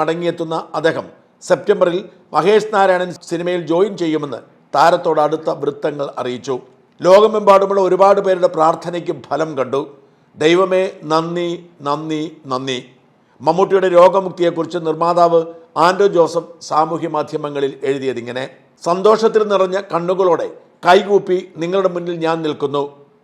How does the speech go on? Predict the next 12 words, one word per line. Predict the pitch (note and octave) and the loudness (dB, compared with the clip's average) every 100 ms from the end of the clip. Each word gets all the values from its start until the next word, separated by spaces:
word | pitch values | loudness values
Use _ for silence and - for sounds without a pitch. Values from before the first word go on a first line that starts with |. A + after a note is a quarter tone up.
| _ | _
പ്രാർത്ഥിച്ചവർക്കും | C3 E3 E3+ F3 E3+ E3+ F3 F3 F#3 _ | 2 2 2 -2 0 0 -2 -10 -16 _
കൂടെ | E3 G3 F#3+ | -4 -2 -2
നിന്നവർക്കും | F3 E3 E3 E3 D#3 - _ _ E3 | 0 0 0 -2 -10 -16 _ _ -2
ഒന്നും | G#3 A3 F#3+ | 2 2 4
ഉണ്ടാവില്ല | F#3 F3+ F3+ E3+ | 4 4 2 0
എന്ന് | E3+ | 0
പറഞ്ഞ് | E3 D#3+ D#3 | -2 0 -2
ആശ്വസിപ്പിച്ചവർക്കും | D#3+ F#3 E3+ D#3 E3 D#3 D#3+ D#3 D#3+ _ _ - | -2 -4 -8 -4 -2 -2 -4 -8 -10 _ _ 0
പറഞ്ഞാൽ | D#3 F3+ G3+ G3 F#3+ | 2 2 0 0 0
തീരാത്ത | F3 E3+ F3 - | 2 2 0 -6
സ്നേഹത്തോടെ | D#3 D#3 D#3 D#3 D3 D3 D#3 | -6 -4 -2 -2 -2 -4 -4
പ്രിയപ്പെട്ടവരെ | D#3+ E3 D#3+ D#3 D3+ | -2 -2 -4 0 0